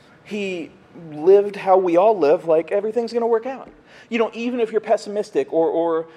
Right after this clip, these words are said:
negative, like I am for myself, we still kind of have this, this thought in the back of our head that, well, things are gonna work out. Things are gonna work out. Maybe not perfectly, but they're gonna work out. We all think that. And we all think, "Well, we just keep doing what we're doing, and that's gonna be fine."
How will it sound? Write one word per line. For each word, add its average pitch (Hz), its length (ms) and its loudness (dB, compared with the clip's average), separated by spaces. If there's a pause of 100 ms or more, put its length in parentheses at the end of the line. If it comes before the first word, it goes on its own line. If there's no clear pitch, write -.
(100)
negative, 185 460 -4
like 170 200 -2
I 180 180 -4
am 143 300 -8
for 151 120 -10
myself, 135 460 -2 (280)
we 180 120 -8
still 233 300 -4
kind 233 500 -6
of 202 100 -2
have 202 400 -4
this, 160 240 -6
this 160 280 -8
thought 208 280 -2
in 185 80 -10
the 160 60 -6
back 175 220 -2
of 156 60 -6
our 151 80 -2
head 220 280 -4
that, - 180 -4 (220)
well, 240 80 -2
things 247 320 -2
are 233 40 -8
gonna 233 160 -6
work 226 200 -2
out. 247 220 -10 (1040)
Things 247 320 4
are 220 40 4
gonna 226 160 4
work 214 200 4
out. 269 240 4
Maybe 240 240 2
not 214 180 0
perfectly, 240 400 -6
but 220 160 -4
they're 190 100 -2
gonna 226 160 2
work 214 200 0
out. 254 160 -2
We 214 100 -6
all 220 140 2
think 240 320 -6
that. 151 240 -6 (240)
And 175 100 -4
we 208 80 -2
all 220 80 0
think, 220 200 -8
"Well, 226 100 0
we 220 80 -10
just 220 180 -8
keep 233 180 -14
doing 226 200 -4
what 208 100 -14
we're 196 60 -4
doing, 247 240 -2
and 185 100 -6
that's 208 160 -6
gonna 214 180 -8
be 220 120 -12
fine." 240 400 -10